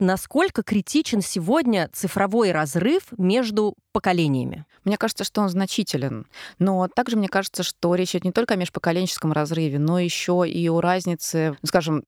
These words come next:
Speaker 2: качестве цифровой грамотности, которая появляется в связи с привычными практиками, которые люди действительно реализуют. Ну, то есть, условно говоря, если ты живёшь в каком-нибудь очень развитом урбанистическом центре,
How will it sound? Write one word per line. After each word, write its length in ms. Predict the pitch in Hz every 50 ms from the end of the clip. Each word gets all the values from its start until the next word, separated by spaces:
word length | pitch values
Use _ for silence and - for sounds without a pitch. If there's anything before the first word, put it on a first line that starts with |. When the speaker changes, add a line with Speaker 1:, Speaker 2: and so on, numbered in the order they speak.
| _
Speaker 2:
качестве 520 | - - 190 185 175 - - - - 156 -
цифровой 400 | - 151 - 165 156 151 156 143
грамотности, 720 | 170 202 240 277 277 226 - 175 160 - - - - 143
которая 560 | - - 143 - - 175 180 196 190 180 170
появляется 640 | - - 165 156 151 165 165 180 196 190 175 - - 143
в 60 | -
связи 480 | - - 147 143 139 - 165 170 175
с 260 | - - - - - - -
привычными 480 | 165 175 165 196 - - 175 156 151
практиками, 580 | - 160 160 - - - - - - 117 127 - _ _
которые 300 | - 135 - 160 165 160
люди 440 | 151 156 160 151 160 156 151 147 139
действительно 340 | - - - - - 165 156
реализуют. 480 | 151 143 147 139 147 151 117 - -
Ну, 60 | 170
то 60 | 170 185
есть, 100 | - -
условно 320 | 165 - 190 175 165 156
говоря, 260 | 143 151 156 151 135 135
если 260 | 139 170 - - 165
ты 140 | - - 170
живёшь 460 | 143 160 156 160 160 156 151 - -
в 80 | -
каком-нибудь 600 | - 143 - - 160 160 160 151 139 - 135 - 156
очень 240 | 147 - - 151 151
развитом 560 | 151 165 160 147 139 139 - - 139 143 143
урбанистическом 720 | 147 139 156 156 160 - - - 139 - - - 147 147
центре, 440 | - - 247 302 330 - 220 175